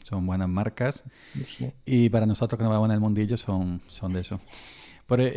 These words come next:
Speaker 1: decía que ahora se mide la distancia, el, el Slimbook es el, el epicentro, el centro de... Yo estoy a tanto de,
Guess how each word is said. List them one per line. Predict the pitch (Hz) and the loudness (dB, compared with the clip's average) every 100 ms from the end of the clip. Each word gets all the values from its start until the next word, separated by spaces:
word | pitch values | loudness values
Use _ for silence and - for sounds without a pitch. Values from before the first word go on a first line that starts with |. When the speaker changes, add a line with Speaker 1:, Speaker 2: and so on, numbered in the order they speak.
| 127 | 2
Speaker 1:
decía | 123 147 147 | 2 4 4
que | 143 | 6
ahora | 135 135 | 6 4
se | 135 | 4
mide | 127 123 131 123 | 4 4 4 4
la | 110 | 2
distancia, | 104 - 127 131 127 127 | 2 0 0 0 0 0
el, | 101 98 98 - | -2 -2 -4 -4
el | 110 | -4
Slimbook | 104 120 127 127 135 - - | 2 4 4 2 -2 -16 -10
es | - | -4
el, | 107 | -2
el | 98 - 92 101 95 | -2 -2 -2 0 0
epicentro, | 110 104 107 113 107 101 110 | -2 -4 -2 0 0 2 2
el | 107 | 2
centro | - 104 98 110 107 | 0 -2 -2 0 -2
de... | 92 85 82 92 | 0 -2 -4 -2
Yo | 101 123 | 0 0
estoy | - 135 | 0 -2
a | 117 | 2
tanto | 117 117 101 | 0 0 -2
de, | 95 87 | -2 -4